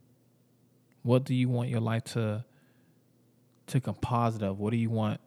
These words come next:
someone to look at, to look into your life and say, "This is who you are. This is,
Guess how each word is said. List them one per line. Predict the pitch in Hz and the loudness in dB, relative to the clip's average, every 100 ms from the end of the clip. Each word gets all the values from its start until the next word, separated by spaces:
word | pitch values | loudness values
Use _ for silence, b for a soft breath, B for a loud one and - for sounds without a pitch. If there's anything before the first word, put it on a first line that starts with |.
| - | -18
someone | - - 110 110 | -8 -4 -2 -2
to | 110 | -2
look | 104 107 110 | -2 -2 -2
at, | 113 110 - - _ | -4 -6 -12 -20 _
to | - 107 | -6 2
look | 110 123 | 4 2
into | - - 117 | -2 -8 -6
your | 110 | -2
life | 104 107 | -2 -4
and | 110 | -8
say, | - 104 101 98 - b b b b b b - | -6 -4 -2 -4 -10 b b b b b b -4
"This | 113 113 | -2 -2
is | 110 | -4
who | - 113 | -4 -2
you | 104 101 | -2 -2
are. | 107 101 | 0 0
This | 98 101 - | -2 -4 -4
is, | 101 - - | -10 -12 -20